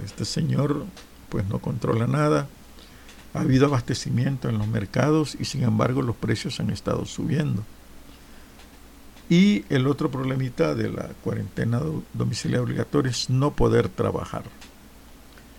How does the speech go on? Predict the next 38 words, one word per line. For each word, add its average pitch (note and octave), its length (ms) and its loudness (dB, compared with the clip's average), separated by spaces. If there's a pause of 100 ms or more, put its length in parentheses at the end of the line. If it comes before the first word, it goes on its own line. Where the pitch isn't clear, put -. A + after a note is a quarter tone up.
(640)
Es D#3+ 180 0
el B2+ 160 -2
treinta B2+ 320 2
y A#2+ 80 4
uno B2 140 0
punto A#2+ 340 -2
siete. A#2+ 360 -4
En A2 120 0
ello C3 220 0
forman D#3 400 0
el C3+ 240 -2
tres D3 240 -2
seis, D#3 260 -2
el B2 80 -2
sesenta - 540 -2
y F#2+ 80 -2
cinco E3 340 -2
por B2 220 -4
ciento, E3+ 420 0
el - 80 -2
aumento B2 400 -2
de A#2 80 -2
los G#2+ 100 -4
precios - 380 -6
de D3 80 -4
los B2+ 140 -4
alimentos C3 520 0
y A2+ 40 0
no A2+ 160 0
poder A2 300 -2
trabajar. G#2+ 500 -8
Estas A2+ 200 -8
dos B2 180 -2
suman B2+ 240 -2
el A2 100 -4
sesenta - 400 -6
y - 20 -8
cinco. - 340 -6